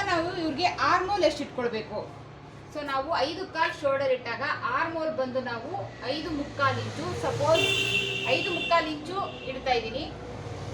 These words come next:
ಸಪೋಸ್ ಅವ್ರದ್ದು ಈ ಏನ್ ಸುತ್ತಳತೆ ಇದೆ ಇಲ್ಲಿ ಬಂದು ಅವ್ರದ್ದು ಏನಾದ್ರು ದಪ್ಪ ಇದೆ ಅನ್ಸಿದ್ರೆ ನೀವೊಂದು, ಆ, ಕಾಲು ಇಂಚು ಎಕ್ಸ್ಟೆಂಡ್ ಮಾಡ್ಕೊಳ್ಬೋದು. ನಾ ಐದು ಮುಕ್ಕಾಲು ಇಡ್ತಾ ಇದ್ದೀನಿ, so ಆರು ಇಟ್ಕೊಳ್-, ಆರು ಇಂಚು ಇಟ್ಕೊಳ್ಬೋದು. ಕೆಲವ್ರಿಗೆ ಸ್ವಲ್ಪ ಈ, ಇದು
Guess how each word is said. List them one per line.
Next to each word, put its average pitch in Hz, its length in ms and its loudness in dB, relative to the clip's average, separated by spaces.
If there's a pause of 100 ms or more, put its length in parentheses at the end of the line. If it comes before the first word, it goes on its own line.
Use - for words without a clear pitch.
(300)
ಸಪೋಸ್ 381 440 4
ಅವ್ರದ್ದು 330 460 4
ಈ 349 340 2 (180)
ಏನ್ 370 260 0
ಸುತ್ತಳತೆ 320 520 4
ಇದೆ 269 140 0
ಇಲ್ಲಿ 311 360 2
ಬಂದು 330 300 6
ಅವ್ರದ್ದು 277 220 6
ಏನಾದ್ರು 294 260 2
ದಪ್ಪ 247 220 0
ಇದೆ 294 240 4
ಅನ್ಸಿದ್ರೆ - 460 0
ನೀವೊಂದು, 359 520 4 (920)
ಆ, 277 160 2
ಕಾಲು 311 400 4
ಇಂಚು 339 460 2
ಎಕ್ಸ್ಟೆಂಡ್ 339 440 4
ಮಾಡ್ಕೊಳ್ಬೋದು. 247 600 0
ನಾ 277 220 0
ಐದು 311 200 0
ಮುಕ್ಕಾಲು 311 380 4
ಇಡ್ತಾ 277 200 0
ಇದ್ದೀನಿ, 254 260 0
so 339 180 -2
ಆರು 294 380 2
ಇಟ್ಕೊಳ್-, - 320 -2
ಆರು 269 260 2
ಇಂಚು 269 220 0
ಇಟ್ಕೊಳ್ಬೋದು. 226 600 -2 (680)
ಕೆಲವ್ರಿಗೆ 359 460 4
ಸ್ವಲ್ಪ 320 280 0
ಈ, 302 460 0
ಇದು 285 120 -6